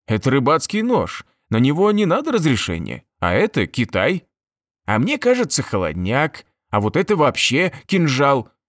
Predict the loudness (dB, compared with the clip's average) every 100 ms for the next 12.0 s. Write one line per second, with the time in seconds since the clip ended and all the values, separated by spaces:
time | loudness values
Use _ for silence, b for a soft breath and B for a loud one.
0 | _ _ -6 0 2 2 0 0 0 2
1 | 2 2 0 -2 0 0 0 0 0 0
2 | -2 -2 -4 B _ _ 0 2 4 4
3 | 2 2 0 0 2 2 0 B 0 2
4 | 2 2 0 -2 -6 -8 -12 _ _ -4
5 | -2 0 0 0 -2 0 0 0 0 -2
6 | -4 -4 -2 -2 -2 -8 -8 _ _ _
7 | _ -10 -6 -6 -8 -12 -8 -2 0 0
8 | 0 -2 -2 -4 b _ -2 2 2 2
9 | 2 0 2 2 2 0 0 -4 -6 _
10 | _ _ _ _ 0 2 2 0 0 0
11 | 0 2 2 2 0 -2 -2 -2 0